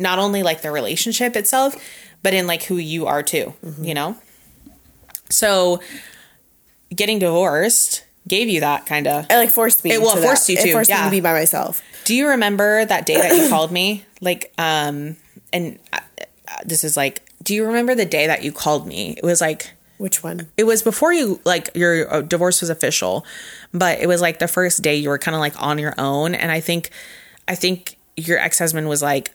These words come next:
Speaker 1: "Oh, like, go do something for yourself. Like, go do something for yourself. I'm gonna watch the kids. Like, get out of the house."
Speaker 2: Yeah.
Speaker 1: I think it was before you even started working again. And you called me and you were like,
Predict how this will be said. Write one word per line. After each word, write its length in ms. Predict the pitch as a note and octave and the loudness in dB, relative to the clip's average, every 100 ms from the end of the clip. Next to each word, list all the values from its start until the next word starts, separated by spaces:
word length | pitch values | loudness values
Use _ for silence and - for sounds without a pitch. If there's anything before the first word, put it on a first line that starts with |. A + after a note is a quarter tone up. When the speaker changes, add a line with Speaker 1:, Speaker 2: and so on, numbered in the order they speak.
| _ - | _ 0
Speaker 1:
"Oh, 280 | G3+ F3 | 2 2
like, 300 | D#3 C#3+ - - - - | 4 0 -2 -14 -16 0
go 180 | F#3+ G3 | 2 2
do 160 | F#3 | 2
something 320 | F#3 F3+ F3+ E3+ | 0 0 -4 -2
for 140 | E3 | 0
yourself. 560 | C#3+ C3+ - G#2+ - - | 0 0 0 0 -2 -2
Like, 280 | C#3+ C#3+ | -2 0
go 140 | - F#3 | 0 2
do 80 | G#3 | 2
something 300 | A3 G#3+ G3 | 0 0 2
for 80 | |
yourself. 280 | F#3 F3 D#3+ | 2 0 0
I'm 100 | D#3+ | -2
gonna 120 | D#3+ | 0
watch 220 | D#3 D#3 - | 0 0 -4
the 80 | |
kids. 340 | - D#3 D3+ D3+ | -2 -2 0 0
Like, 220 | C#3+ - | -2 0
get 160 | E3 D#3+ | 0 2
out 140 | D#3 | 0
of 60 | D#3 | 0
the 80 | D#3 D3 | 0 2
house." 400 | C#3+ C#3+ - - | 2 2 0 0
Speaker 2:
Yeah. 60 | - - - - | -6 -18 -20 -4
Speaker 1:
I 20 | |
think 160 | G#3 A3+ | 0 2
it 40 | |
was 120 | B3 F#3+ | 2 0
before 340 | D#3+ - F3+ | -2 2 2
you 140 | F#3 | 4
even 160 | F3+ E3 | 2 0
started 340 | - D3 D3 C#3 | 0 0 -2 -2
working 340 | C#3 C#3+ D3+ | -4 -2 -4
again. 460 | D3 D3 C#3+ C#3+ D3+ _ E3+ | -2 -2 -2 -4 -8 _ -2
And 120 | F3 | -2
you 100 | D#3+ | -2
called 300 | - E3+ E3 | 0 0 0
me 320 | D3+ C#3+ C#3+ | -2 -2 -2
and 180 | - D#3+ | -2 -2
you 80 | D#3 | 0
were 100 | D#3 | 0
like, 380 | D3 C3+ C3+ | 2 0 -2